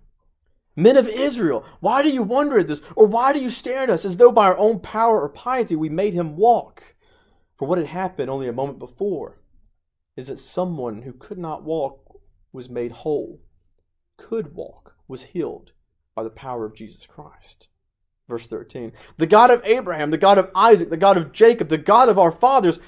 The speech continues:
glorified his servant Jesus, whom you delivered over and denied in the presence of Pilate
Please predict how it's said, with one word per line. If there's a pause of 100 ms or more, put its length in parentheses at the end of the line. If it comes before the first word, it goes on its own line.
(180)
glorified
his
servant
Jesus, (320)
whom
you
delivered
over (220)
and
denied
in
the
presence
of
Pilate